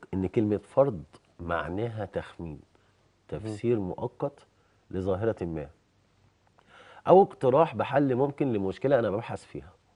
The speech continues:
Speaker 2: تمام.
Speaker 1: حيث تلعب عملية وضع الفروض دورا محوريا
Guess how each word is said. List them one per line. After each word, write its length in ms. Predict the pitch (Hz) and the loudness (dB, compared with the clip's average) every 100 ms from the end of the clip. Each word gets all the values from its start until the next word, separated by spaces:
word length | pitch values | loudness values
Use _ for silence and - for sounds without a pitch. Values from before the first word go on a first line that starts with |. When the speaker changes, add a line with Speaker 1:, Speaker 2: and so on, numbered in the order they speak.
| _ _ _ _ _ _ _ _ | _ _ _ _ _ _ _ _
Speaker 2:
تمام. 260 | - 143 120 | -14 -12 -12
Speaker 1:
حيث 320 | - 87 - | -6 -6 -4
تلعب 420 | 95 131 127 95 | 2 4 6 4
عملية 560 | 85 80 82 117 107 85 - | 2 -2 -4 -2 -2 -4 -2
وضع 260 | 117 107 | -2 0
الفروض 460 | 80 - 87 131 131 - _ _ _ - - - - | -2 -6 -6 -4 -4 -10 _ _ _ -20 -20 -20 -12
دورا 360 | 95 160 180 156 | 2 4 6 4
محوريا 760 | 110 104 120 104 95 110 85 | 2 -2 -2 -2 -2 -4 -6